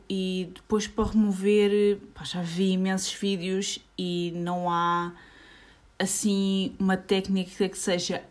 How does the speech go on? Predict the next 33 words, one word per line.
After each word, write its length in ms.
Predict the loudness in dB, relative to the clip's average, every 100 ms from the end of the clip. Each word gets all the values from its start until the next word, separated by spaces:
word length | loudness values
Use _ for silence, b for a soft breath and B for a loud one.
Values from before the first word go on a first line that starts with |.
| 6
a 220 | 6 6
técnica 760 | 2 2 2 6 6 4 -4
mais 1160 | -2 2 4 4 2 0 -2 -4 -4 -4 -6 -10 b b b b b b -14
que 80 | 2
funci-, 360 | 4 4 0 -4
a 120 | -6
que 100 | 0
funcione 400 | 2 4 2 2
melhor, 280 | 2 0 -2
estão 200 | -8 -8
a 60 |
ver? 240 | -4 -6 -8 B B B -8
Ah, 140 | -4
muita 240 | -4 -4 -2
gente 200 | -2 -4
depois 240 | -4 -6 -6
vai 360 | -2 2 2 2
lavar 320 | -2 -4 -6
a 40 |
cabeça 560 | -6 -6 -6 -6 -6 -6
com 180 | -6 -8
condicionador, 960 | -6 -6 -6 -4 -2 0 4 4 4 4 0 -2 B B B B B _
ah, 300 | -2 0 0
muitos 380 | 0 -4 -4 -6
aplicam 340 | -6 -6 -6 -6
o 40 |
condicionador, 1000 | -4 -6 -6 -4 -2 -2 -2 0 0 0 -4
eh, 280 | -6 -8 -12 _ -20 -20 -20 -20 _ -20 _ _ _ _ _ _ _ -16 -4
e 60 | -2
depois 220 | -2 -2
deixam 280 | -6 -6 -8
ficar, 600 | -8 -4 0 4 2 0
eh, 320 | -4 -4 -8